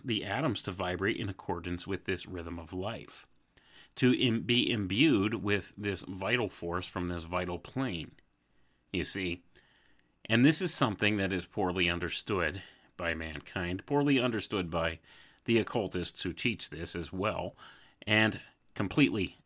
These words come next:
misunderstood or not understood at all by our modern scientific paradigm. So this is an important idea, and if we could actually wrap our heads around this, we could understand something a little bit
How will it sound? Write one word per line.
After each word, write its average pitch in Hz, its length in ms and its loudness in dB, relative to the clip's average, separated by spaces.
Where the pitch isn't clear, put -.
misunderstood 95 840 2
or 87 100 -2
not 110 340 0
understood 95 440 0
at 82 100 0
all 92 260 6
by 95 180 -2
our 92 120 0
modern 87 380 -2
scientific 87 600 -2
paradigm. 120 480 0
So 120 180 2
this 147 240 4
is 233 120 2
an 208 100 4
important 123 360 2
idea, 95 420 0
and 104 180 0
if 110 120 -2
we 135 120 4
could 113 160 2
actually 104 680 0
wrap 117 300 2
our 92 120 6
heads 110 280 -2
around 95 320 0
this, 82 260 -6
we 98 100 -4
could 95 140 -2
understand 104 520 0
something 104 360 -2
a 90 60 -2
little 95 240 -2
bit 87 220 -8